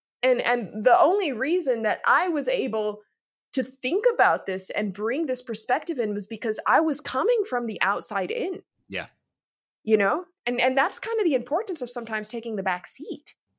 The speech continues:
Speaker 2: It is disappointing, but not shocking to hear your story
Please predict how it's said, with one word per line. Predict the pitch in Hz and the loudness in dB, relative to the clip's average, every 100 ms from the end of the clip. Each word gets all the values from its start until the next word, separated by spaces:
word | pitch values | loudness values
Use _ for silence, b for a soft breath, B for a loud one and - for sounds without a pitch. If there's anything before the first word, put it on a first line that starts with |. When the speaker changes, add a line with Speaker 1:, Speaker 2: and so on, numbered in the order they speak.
| _ - | _ -4
Speaker 2:
It | 135 | 0
is | 131 117 101 107 - _ _ _ _ _ _ - | 0 0 -4 -12 -18 _ _ _ _ _ _ -8
disappointing, | 170 165 185 - 151 151 151 147 | -4 -2 -4 -8 -6 -4 -2 -4
but | 123 107 | -6 -6
not | 107 104 | -8 -6
shocking | - - 110 107 101 85 82 - | -6 -6 -6 -8 -10 -12 -12 -14
to | 82 | -16
hear | - 98 85 | -14 -10 -10
your | 82 78 | -10 -10
story | - - 87 82 80 | -8 -8 -8 -8 -10